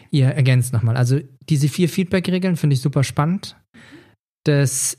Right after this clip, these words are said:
erste war, <laughs> haha, ich weiß nicht, ob es das erste war, aber es geht darum,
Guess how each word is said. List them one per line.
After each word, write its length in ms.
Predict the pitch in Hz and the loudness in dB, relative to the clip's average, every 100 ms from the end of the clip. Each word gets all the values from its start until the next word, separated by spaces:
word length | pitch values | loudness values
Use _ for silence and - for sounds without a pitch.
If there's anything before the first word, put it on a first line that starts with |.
| - | -4
erste 600 | 160 170 175 - 175 156 | 0 0 -2 -2 0 2
war, 400 | 156 151 143 135 | 2 2 0 0
<laughs> 100 | - | 2
haha, 380 | 143 135 127 123 - - - _ - - - _ _ | 2 4 2 0 -8 -20 -20 _ -18 -18 -20 _ _
ich 120 | 143 170 | -2 0
weiß 120 | 170 | 0
nicht, 100 | 156 | 0
ob 60 | |
es 60 | - | -2
das 60 | 190 | -4
erste 260 | 131 - | -4 -2
war, 80 | 120 | 0
aber 80 | 120 | 0
es 100 | 127 | 0
geht 160 | 160 151 | -2 0
darum, 280 | 147 147 | 0 0